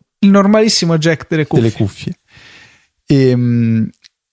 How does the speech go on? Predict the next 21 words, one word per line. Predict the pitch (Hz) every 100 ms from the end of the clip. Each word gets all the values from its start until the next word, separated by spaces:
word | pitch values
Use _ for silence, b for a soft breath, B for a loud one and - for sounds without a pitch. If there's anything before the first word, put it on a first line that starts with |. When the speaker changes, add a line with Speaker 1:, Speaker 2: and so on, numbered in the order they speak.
| _ _ _ _ _ _ _ _ _ _ _
Speaker 2:
c'è | - 196
modo | 147 131 135 131
attraverso | 120 123 120 123 131 123
un'applicazione | 110 120 117 - 123 123 123
di | 120 113
far | - 120
sentire | - - 117 113 - 135 120 110 101
la | 101 104
voce | 107 113 139 170 - - 147 -
di | 117
un | 113
microfono | 113 - 127 139 123 117 107 101 -
alle | - 131 120 110
casse | - 131 165 - - 165 - _
senza | - 139 147 123
staccare | - 110 113 98
l'iPad? | 98 113 143 151 151 160 - _ _ _ _ _ _ _
Speaker 1:
Sì, | - 262 -
è | 185 175 165
sicuramente | 151 165 185 190 233 226
possibile, | 190 170 - 208 226 247 240